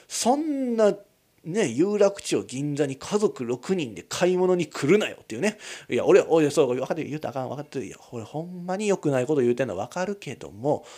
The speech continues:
俺は本当に思った。<laughs> いや、いや、だから、いや、でも、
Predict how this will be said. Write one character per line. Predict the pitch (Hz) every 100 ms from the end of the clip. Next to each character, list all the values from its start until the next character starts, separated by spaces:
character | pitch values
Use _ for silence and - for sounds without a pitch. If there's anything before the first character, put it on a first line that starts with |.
| - - _ -
俺 | 127 208
は |
本 | 165 - - 139 120
当 | 131
に | -
思 | 98 -
っ | -
た。 | -
<laughs> | - - - - 156 - - - - - - _
い | -
や、 | - - - 302 311 285 269 226
い |
や、 | 113 92
だ | 95 95
か | 95
ら、 |
い | 98
や、 | 107
で | 185 381
も、 | 170 120 -